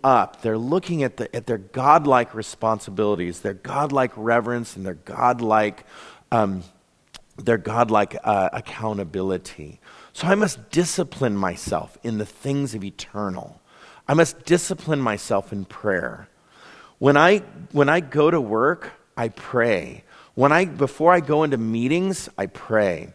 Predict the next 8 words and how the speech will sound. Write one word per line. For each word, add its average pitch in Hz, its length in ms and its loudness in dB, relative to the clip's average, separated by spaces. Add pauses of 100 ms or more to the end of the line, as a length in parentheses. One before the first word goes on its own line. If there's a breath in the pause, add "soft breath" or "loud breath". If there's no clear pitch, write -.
(380 loud breath)
Before 156 340 6
I 147 240 6 (140)
have 143 240 0
to 127 80 -2
meet 127 400 0
with 143 220 0 (100)
important 151 920 0
people, 208 680 0